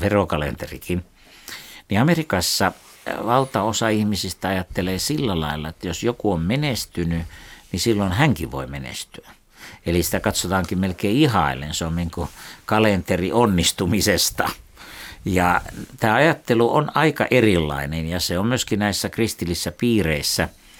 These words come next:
ja hengellisissä piireissä aika yleinen, jotenka tämä tekee juuri sen, että siellä on tämmöinen aika erikoinen tilanne, että, että tällä, ö,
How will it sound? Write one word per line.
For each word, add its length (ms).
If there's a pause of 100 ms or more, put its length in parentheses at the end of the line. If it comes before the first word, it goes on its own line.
(480)
ja 100
hengellisissä 440
piireissä 720 (880)
aika 260
yleinen, 680 (100)
jotenka 540 (560)
tämä 360 (300)
tekee 400
juuri 360
sen, 600 (320)
että 300
siellä 360
on 160
tämmöinen 380
aika 220
erikoinen 580
tilanne, 600
että, 400 (220)
että 320
tällä, 440 (720)
ö, 160